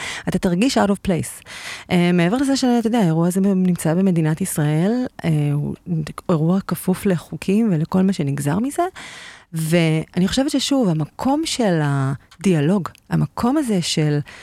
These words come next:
אה, גם אם אני בביטוי עצמי, שזה אחד העקרונות של מידברן, אבל, אה, אני לא יכול לפגוע באף אחד אחר.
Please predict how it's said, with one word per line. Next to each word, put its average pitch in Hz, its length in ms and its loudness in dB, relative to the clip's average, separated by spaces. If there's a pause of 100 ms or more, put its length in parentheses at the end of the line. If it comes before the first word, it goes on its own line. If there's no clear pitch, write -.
(260)
אה, 160 180 2 (100)
גם 233 220 2
אם 311 120 2
אני 240 280 2
בביטוי 185 400 0
עצמי, 220 340 2
שזה 147 200 -2
אחד 185 280 0
העקרונות 160 500 0
של 139 200 -4
מידברן, 139 420 -4 (520)
אבל, 143 560 0
אה, 143 160 -2
אני 175 140 4
לא 196 80 4
יכול 240 180 0
לפגוע 190 220 0
באף 170 240 -2
אחד 160 120 -2
אחר. 139 280 -6